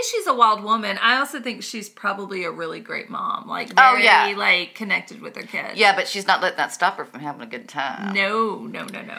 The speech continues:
Speaker 2: And
Speaker 1: All right.
Speaker 2: last, the perennial favorite, Kyle.
Speaker 1: Yes. In Beverly Hills, the truth always has a way of rising to the top.
Speaker 2: I absolutely don't think that's true.
Speaker 1: I, I believe you're correct, and I don't know what this has to do with,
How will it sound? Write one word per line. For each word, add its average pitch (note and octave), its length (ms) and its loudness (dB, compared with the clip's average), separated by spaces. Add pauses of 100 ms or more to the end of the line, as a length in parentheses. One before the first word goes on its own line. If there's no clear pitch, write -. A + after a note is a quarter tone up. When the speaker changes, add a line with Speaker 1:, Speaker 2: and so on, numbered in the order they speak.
(140)
Speaker 2:
And - 40 -
Speaker 1:
All A3+ 120 6
right. B3+ 100 6
Speaker 2:
last, C#4 640 4 (160)
the B3+ 260 2
perennial A#3+ 380 2
favorite, G#3 420 2
Kyle. E3+ 480 2 (220)
Speaker 1:
Yes. G3+ 640 -2
In A3+ 140 0
Beverly B3+ 480 0
Hills, B3+ 440 -2
the G#3 160 -8
truth B3+ 580 -8 (120)
always G3+ 360 0
has F#3+ 200 -10
a F#3+ 60 -8
way F3 280 -8
of D#3+ 140 -10
rising F#3+ 540 -6
to G#3 180 -12
the F#3+ 120 -10
top. - 420 -12 (640)
Speaker 2:
I B3+ 220 6
absolutely B3+ 640 2
don't A#3+ 180 -6
think A#3 160 -10
that's A#3 220 -8
true. G#3+ 320 -8 (880)
Speaker 1:
I, A#3+ 240 -2 (280)
I A3 200 2
believe A#3 320 -6
you're B3 100 -6
correct, C4+ 360 -4
and A3+ 180 2
I C4 180 2
don't C4+ 140 0
know B3 100 -2
what A#3 240 -4
this A#3 160 -8
has A3 240 -6
to A3+ 80 -10
do G#3 200 -8
with, F#3+ 260 -8